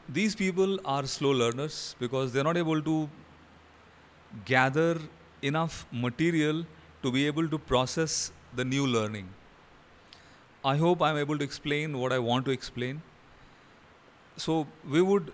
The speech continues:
just stay with this, uh, thought, slow learners. There are people who are slow learn-, learners, but then slow learners are lucky. Lucky because they will have a slow journey,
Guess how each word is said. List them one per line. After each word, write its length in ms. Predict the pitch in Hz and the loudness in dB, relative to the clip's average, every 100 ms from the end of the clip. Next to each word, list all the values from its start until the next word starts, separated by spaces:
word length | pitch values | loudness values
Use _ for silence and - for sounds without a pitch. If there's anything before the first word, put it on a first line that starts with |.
| 139 | -2
just 240 | 185 185 | -2 0
stay 220 | - 175 | 2 4
with 160 | 180 170 | 4 2
this, 320 | 175 - - - - | 0 -2 -6 -10 -8
uh, 300 | 120 113 110 | -4 -2 -4
thought, 460 | - 147 151 - - - | -2 0 0 -4 -20 -14
slow 280 | - 151 139 | -4 2 4
learners. 480 | 120 110 92 - | 2 -4 -8 -10
There 180 | - 123 | -6 -4
are 60 | 131 | -4
people 300 | - 131 147 | -4 -4 -4
who 320 | 139 127 120 - - - - - - | -4 -4 -6 -10 -20 -20 -20 -18 -4
are 200 | 123 131 | -2 -2
slow 220 | - 123 | 0 0
learn-, 340 | 120 117 123 - | 2 0 -4 -4
learners, 680 | 113 117 127 151 - - - - - - - - - - | 2 2 2 -4 -10 -12 -16 -20 -20 -20 -20 -20 -20 -10
but 140 | 123 139 | -4 -2
then 160 | 175 | -2
slow 260 | 165 - 180 | -2 2 4
learners 760 | 180 165 160 170 165 - - - - - - - - - - - | 6 4 2 -2 -4 -10 -12 -16 -20 -20 -20 -20 -20 -20 -16 -2
are 300 | 131 135 147 - - | 0 0 -2 -8 -4
lucky. 460 | 113 123 - 123 - - - - - - - - - - - - - - - - - | 0 0 -2 -6 -8 -18 -20 -20 -20 -20 -20 -20 -20 -20 -20 -20 -20 -20 -20 -20 -8
Lucky 320 | 113 135 202 | 2 2 2
because 340 | 185 175 180 160 | 0 2 2 2
they 80 | 160 | 2
will 100 | 160 | 2
have 120 | 156 | 2
a 80 | 151 | 0
slow 260 | - 139 | 2 2
journey, 380 | 131 131 135 151 | 4 2 0 -6